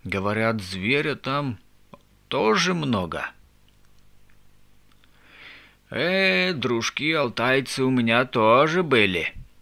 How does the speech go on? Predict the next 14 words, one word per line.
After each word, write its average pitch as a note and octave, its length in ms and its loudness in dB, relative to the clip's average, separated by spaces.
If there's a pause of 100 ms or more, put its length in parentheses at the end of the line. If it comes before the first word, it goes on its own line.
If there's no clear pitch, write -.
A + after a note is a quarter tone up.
(200)
запивает G#2 600 -2
гость G#2 280 -4
бульоном G#2+ 640 -4
мяса. F2 400 -4 (1300)
«Давно F#3+ 680 6
это D3 300 4
было. F#2 440 0 (760)
Наверное, F#3+ 920 4
померли D3 680 4
уже. G#2 360 0 (1500)
Родом-то C#3 560 4
я A2 260 2
из G#2+ 380 -2 (420)
Каракамурки, D3 1080 2